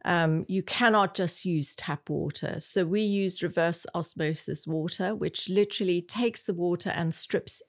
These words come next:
everything out of it. So it's water in its purest form. It's got no minerals and no, nothing in it at all. Um, we then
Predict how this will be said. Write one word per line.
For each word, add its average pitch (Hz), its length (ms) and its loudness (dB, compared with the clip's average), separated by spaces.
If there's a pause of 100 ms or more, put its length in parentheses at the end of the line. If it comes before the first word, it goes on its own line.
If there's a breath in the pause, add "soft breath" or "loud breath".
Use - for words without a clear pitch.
(140)
everything 196 540 2
out 147 320 -2
of - 120 -6
it. - 240 -6
So 170 300 2
it's - 320 0 (300 loud breath)
water 240 340 8
in 196 240 2
its 175 160 0
purest 180 540 2
form. 147 360 0 (280 loud breath)
It's - 240 0
got 180 180 2
no 220 360 8
minerals 165 840 4
and 160 440 0
no, 190 680 6
nothing 202 480 2
in 170 200 2
it 160 240 -2
at - 260 -4
all. 139 320 -2 (480 loud breath)
Um, 185 420 4
we 196 180 2
then 214 520 4